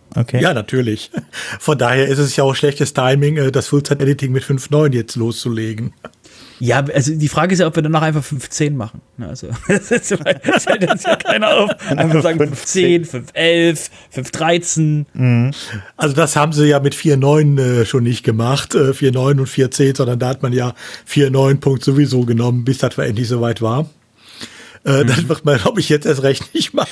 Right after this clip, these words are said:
Speaker 1: Ich, mich wundert das jetzt auch so ein bisschen, dass jetzt irgendwie das Full-Site-Editing nicht einfach in die sechs null mit reinkommt, weil das war ja damals
Speaker 2: Ja.
Speaker 1: auch, dass die, die, die, die ganze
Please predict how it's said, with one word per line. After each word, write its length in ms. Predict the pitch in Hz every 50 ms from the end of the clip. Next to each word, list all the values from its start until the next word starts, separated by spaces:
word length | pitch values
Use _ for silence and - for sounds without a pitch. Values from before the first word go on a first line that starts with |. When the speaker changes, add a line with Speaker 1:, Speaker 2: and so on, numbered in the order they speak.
| - - - - -
Speaker 1:
Ich, 220 | - - - - -
mich 200 | 131 117 - -
wundert 300 | 120 139 170 226 240 180
das 140 | 160 156
jetzt 160 | - 147 - -
auch 120 | 147 143
so 120 | - -
ein 100 | 135 123
bisschen, 240 | 127 143 - 185 170
dass 160 | 160 147 -
jetzt 160 | - 143 - -
irgendwie 140 | 135 131 123
das 140 | 117 113 -
Full-Site-Editing 680 | - - 143 - - 147 127 - - 113 123 120 123 120
nicht 200 | 123 123 - -
einfach 140 | 127 120 104
in 80 | 113
die 100 | 117 110
sechs 360 | 107 107 - - - - - -
null 200 | 92 85 85 82
mit 240 | 85 85 85 -
reinkommt, 560 | - 82 85 85 87 - 113 135 175 175 - -
weil 120 | 110 101
das 160 | 98 95 -
war 80 | - 90
ja 100 | 98 98
damals 320 | 98 104 107 107 107 107
Speaker 2:
Ja. 120 | 143 147 175
Speaker 1:
auch, 180 | - - - - - - - - - -
dass 240 | - 104 - - -
die, 300 | - 104 101 101 101 101
die, 180 | 98 98 98
die, 380 | 92 95 101 98 95 95 95 92
die 320 | - - 95 95 95 95
ganze 280 | - 104 107 127 - 123